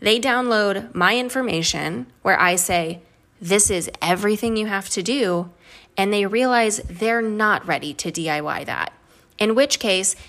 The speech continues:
they may consume a little bit more of my material, they may scope out my website for the next couple months, and they will come back to me to purchase because they already trust what I've put out there, and they've already decided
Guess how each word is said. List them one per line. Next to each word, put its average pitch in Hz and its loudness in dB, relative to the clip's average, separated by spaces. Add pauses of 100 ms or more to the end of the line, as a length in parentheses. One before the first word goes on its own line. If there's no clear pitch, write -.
they 190 0
may 185 0
consume 160 -4
a 139 -6
little 143 -8
bit 160 -8
more 143 -4
of 139 -10
my 139 -8
material, 254 0 (220)
they 180 -2
may 165 0
scope - -4
out - -6
my - -10
website - 0
for - -8
the 254 0
next 233 -2
couple 226 0
months, 202 2 (280)
and 254 2
they 269 4
will 247 6
come 226 -2
back 160 0
to - -6
me 147 -10
to - -8
purchase - -6 (400)
because 208 -2
they 202 2
already 226 2
trust 226 -2
what 220 -4
I've 233 -2
put 294 -2
out 165 0
there, 151 -2 (280)
and 214 -2
they've 220 2
already 226 0
decided 202 0